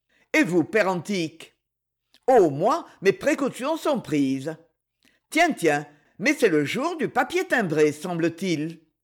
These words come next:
L'huissier s'arrête, fait signe à un homme, lui donne une feuille. «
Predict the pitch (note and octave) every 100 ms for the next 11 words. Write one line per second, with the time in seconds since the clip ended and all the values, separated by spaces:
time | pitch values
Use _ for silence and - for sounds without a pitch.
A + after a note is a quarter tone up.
0 | _ _ - F#3 D#4 D#4+ G#3+ - D#3+ D3
1 | F3 C#4+ D#4+ - - A3 G#3+ C#4 D#4 B3+
2 | F3 D#3+ D3 F3+ C#4 E4 - - F#3 D3+
3 | C4 E4 D4+ E3 - C#3 B2+ B2+ C3+